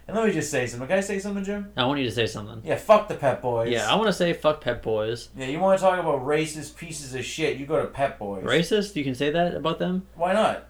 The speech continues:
Speaker 2: Well, I
Speaker 1: They
Speaker 2: th-,
Speaker 1: are.
Speaker 2: I mean, it is true. They did. Uh, the one time I went to Pep Boys, I just said, "Hey, I just need some oil changed." Did I do
Speaker 1: Yes.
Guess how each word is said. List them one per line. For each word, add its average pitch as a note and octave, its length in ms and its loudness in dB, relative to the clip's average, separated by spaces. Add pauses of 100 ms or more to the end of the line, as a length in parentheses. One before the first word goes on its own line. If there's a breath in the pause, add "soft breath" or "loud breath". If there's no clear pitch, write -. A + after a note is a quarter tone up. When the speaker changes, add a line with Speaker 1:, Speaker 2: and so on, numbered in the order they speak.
Speaker 2:
Well, C#3 160 6
I C3+ 80 8
Speaker 1:
They C3+ 100 6
Speaker 2:
th-, C#3+ 80 10
Speaker 1:
are. E3+ 380 8
Speaker 2:
I D3+ 80 -2
mean, C#3 180 0
it C3 120 4
is D3+ 160 2
true. A#2 400 2
They A#2+ 160 -2 (200)
did. C#3 360 2
Uh, A#2+ 180 2 (140)
the B2 100 -2
one D3+ 140 0
time D#3+ 140 -2
I - 20 -2
went D#3 100 -2
to B2+ 80 -12
Pep D3+ 200 -2
Boys, E3 340 0
I A#2+ 100 2
just A#2+ 180 -6
said, B2 200 2
"Hey, D3 200 2
I A#2+ 80 4
just C3+ 140 -6
need C#3 140 -4
some A2 260 -8 (560 soft breath)
oil G3+ 440 4 (100)
changed." A3 600 -4 (160)
Did C#3 140 2
I G3 40 6
do F#3 60 8
Speaker 1:
Yes. F#3+ 100 4